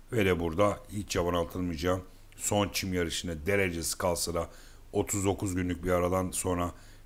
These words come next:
Yunus Emre Yüksel'le buluşan, e, Uçan Kuzey diyeceğim sevgili dostlar. Burada sürpriz şansına sahip olduğunu düşündüğüm son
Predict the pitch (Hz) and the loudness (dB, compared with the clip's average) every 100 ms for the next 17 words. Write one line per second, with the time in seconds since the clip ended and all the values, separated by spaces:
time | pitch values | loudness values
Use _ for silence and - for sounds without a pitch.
0 | - 98 95 - 95 90 87 82 101 98 | -4 -2 2 2 2 0 0 0 2 2
1 | 95 85 85 80 95 92 - - - - | 2 2 -2 0 2 2 0 -18 -20 -18
2 | - 82 85 80 - - 82 113 110 98 | -10 -4 -4 -6 -6 -4 0 4 4 2
3 | 87 - 87 101 98 85 80 85 80 - | -4 -4 2 4 4 2 0 -2 -2 -4
4 | 85 82 82 80 - 92 - - - - | -4 -4 -4 -4 0 0 0 -16 -20 -10
5 | 104 90 80 90 87 - - 101 - - | -2 0 4 2 2 -6 -2 -2 -4 -6
6 | 90 - - 101 87 - 87 90 - - | -2 0 0 2 2 0 0 -2 -4 -14
7 | - - - - 98 85 - 78 80 85 | -20 -14 -4 4 4 4 0 -6 -4 -4
8 | 82 - 87 85 87 - - - - 95 | -2 -4 -2 -2 -4 -6 -18 -6 0 2
9 | 92 | 0